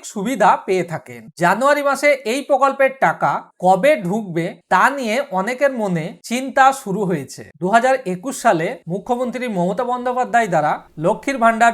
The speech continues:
প্রকল্প চালু করা হয়। একুশের বিধানসভা নির্বাচনের পরে প্রায় দু কোটি মহিলাকে এই প্রকল্পের আওতায় আনা হয়েছিল। তখন সাধারণ শ্রেণীর মহিলাকে প্রতি মাসে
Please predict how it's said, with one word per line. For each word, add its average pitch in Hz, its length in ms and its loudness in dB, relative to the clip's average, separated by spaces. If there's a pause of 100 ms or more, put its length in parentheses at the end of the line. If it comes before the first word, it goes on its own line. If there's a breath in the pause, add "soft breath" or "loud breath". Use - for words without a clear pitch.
প্রকল্প 202 360 0 (200)
চালু 160 200 -2
করা 143 260 -4
হয়। 113 240 -12 (220)
একুশের 240 320 0 (100)
বিধানসভা 240 460 0 (100)
নির্বাচনের 226 480 -2 (100)
পরে 143 200 -4 (280)
প্রায় 233 180 6 (220)
দু 214 80 -4 (100)
কোটি 277 220 0 (100)
মহিলাকে 196 460 0 (240)
এই 269 160 -2
প্রকল্পের 247 440 0 (160)
আওতায় 180 340 2 (140)
আনা 165 200 0
হয়েছিল। 127 380 -12 (220)
তখন 175 240 0 (140)
সাধারণ 202 460 2
শ্রেণীর 254 400 -2
মহিলাকে 190 460 2 (240)
প্রতি 190 320 -2
মাসে 254 200 0